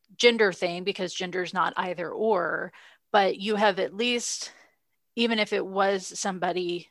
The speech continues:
you know, who's not female identifying who wrote that commercial, you consulted people in your life who aren't like you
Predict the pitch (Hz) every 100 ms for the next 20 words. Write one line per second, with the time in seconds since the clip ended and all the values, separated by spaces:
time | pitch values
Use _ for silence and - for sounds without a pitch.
0 | - 202 185 160 156 185 165 185 180 -
1 | 202 180 170 156 196 180 180 170 175 -
2 | 170 165 175 180 - 143 - - 175 165
3 | - 135 131 - - - - - _ -
4 | 190 226 220 202 - 233 226 214 175 -
5 | - 170 180 165 175 165 165 175 180 -
6 | 175 180 - 156 175 - - - -